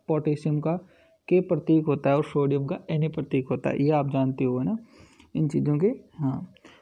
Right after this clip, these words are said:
सोडियम का परमाणु क्रमांक ग्यारह, पोटेशियम का उन्नीस, कैल्शियम का बीस, फास्फोरस का पन्द्रह, आयरन का छब्बीस,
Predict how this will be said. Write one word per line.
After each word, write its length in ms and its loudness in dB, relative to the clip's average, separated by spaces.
सोडियम 300 4
का 100 0
परमाणु 380 2
क्रमांक 340 2
ग्यारह, 300 2
पोटेशियम 520 0
का 100 -4
उन्नीस, 480 2
कैल्शियम 400 0
का 100 0
बीस, 440 0
फास्फोरस 400 0
का 120 -4
पन्द्रह, 400 0
आयरन 320 2
का 120 -2
छब्बीस, 600 0